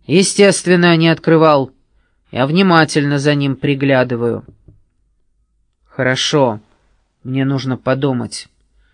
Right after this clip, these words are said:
Сейчас я колдуну, и на десять минут путанные тропки разлягутся по местам. Если не успеете добежать до дому, я не виноват". Рогонос снова расхохотался своим неприятным, громким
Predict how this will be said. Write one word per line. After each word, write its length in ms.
Сейчас 540
я 400
колдуну, 800
и 100
на 140
десять 460
минут 360
путанные 500
тропки 480
разлягутся 800
по 100
местам. 640
Если 340
не 120
успеете 520
добежать 460
до 120
дому, 320
я 220
не 120
виноват". 560
Рогонос 460
снова 440
расхохотался 840
своим 420
неприятным, 800
громким 580